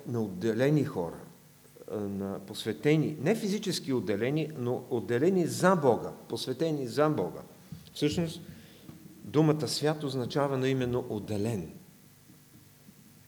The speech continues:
за служение на Бога. В този смисъл е наставлението: „Бъдете святи, понеже и аз съм свят.“ Левит, единайсета глава, четири четвърти и повторена от,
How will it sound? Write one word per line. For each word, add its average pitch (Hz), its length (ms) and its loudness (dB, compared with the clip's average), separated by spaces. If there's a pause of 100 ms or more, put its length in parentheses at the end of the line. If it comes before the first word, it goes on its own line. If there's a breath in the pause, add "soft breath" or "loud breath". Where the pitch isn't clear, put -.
за 95 160 -10
служение 101 560 0
на 90 100 -2
Бога. 80 300 -10
В - 40 -20
този 139 220 0
смисъл 143 420 0
е 127 120 2
наставлението: 113 880 -2 (120)
„Бъдете 123 400 -4
святи, 113 520 -4 (440 loud breath)
понеже 113 400 -2
и 104 180 0
аз 113 180 0
съм 113 180 -4
свят.“ - 580 -8 (240)
Левит, 101 320 -6
единайсета 101 560 -6
глава, 95 280 -6 (340 loud breath)
четири 110 320 -8
четвърти 110 520 -4
и 110 40 -2
повторена 110 600 0
от, - 240 -6